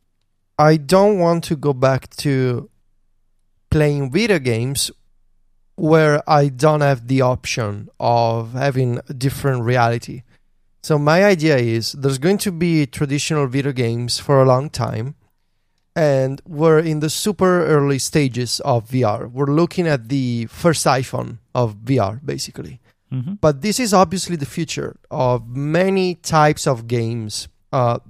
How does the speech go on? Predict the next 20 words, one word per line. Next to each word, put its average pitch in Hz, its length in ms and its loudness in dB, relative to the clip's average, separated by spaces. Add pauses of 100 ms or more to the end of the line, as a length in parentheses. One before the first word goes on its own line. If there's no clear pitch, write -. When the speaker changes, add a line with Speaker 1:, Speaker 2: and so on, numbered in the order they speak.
(120)
Speaker 1:
the 147 100 -4
sense 208 320 -2
of 170 140 0
immersion, 123 640 -2 (640)
the 127 140 -4
sense 175 400 0
of 143 380 2 (240)
stepping 180 640 0
into 165 280 -4
a 147 60 2
different 139 420 -6
world, 113 500 0
and 139 260 0
the 139 80 -4
different 240 420 -4
interactions 190 840 0 (220)
that 139 500 4 (680)
having 190 720 2 (300)
a 170 80 0
tracked 170 520 0